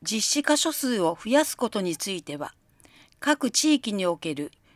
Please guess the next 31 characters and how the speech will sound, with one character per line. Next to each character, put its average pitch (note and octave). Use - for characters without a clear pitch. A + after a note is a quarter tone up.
類 C4
似 D4+
事 D4
業 C4
に F#3
も D#3
配 C4+
慮 F#3+
し E3+
な D3+
が C3+
ら、 C#3
困 C4
窮 C4+
施 -
策 B3
全 C#4
体 C#4
の C4
在 C4+
り C4+
方 C#4
を E3+
検 A3+
討 A#3+
し -
て A#3
い A3
く A3
中 G3
で、 B2+